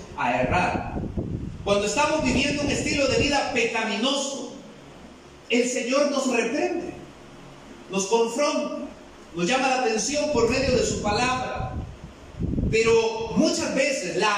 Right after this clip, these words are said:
actitud de la mayoría de nosotros es actuar como actúa el mulo.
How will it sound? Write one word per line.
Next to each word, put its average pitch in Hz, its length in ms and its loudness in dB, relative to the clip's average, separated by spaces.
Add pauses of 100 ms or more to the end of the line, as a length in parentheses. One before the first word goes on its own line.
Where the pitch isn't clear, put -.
actitud 214 680 0
de 240 80 4
la 202 120 2
mayoría 180 460 2
de 214 140 2
nosotros - 640 -2 (400)
es 196 220 0
actuar - 840 0 (2000)
como 156 220 2
actúa 185 380 4
el 175 140 0
mulo. 302 280 4